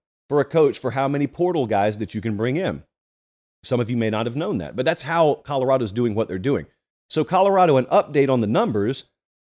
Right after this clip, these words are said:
fifty-seven kids have left via the portal. A lot of them not by choice, some of them by choice. They have added forty-eight kids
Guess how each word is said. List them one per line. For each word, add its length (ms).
fifty-seven 800
kids 300
have 200
left 460
via 240
the 120
portal. 420
A 100
lot 260
of 140
them 180
not 220
by 140
choice, 540
some 300
of 120
them 180
by 180
choice. 520
They 180
have 100
added 360
forty-eight 760
kids 500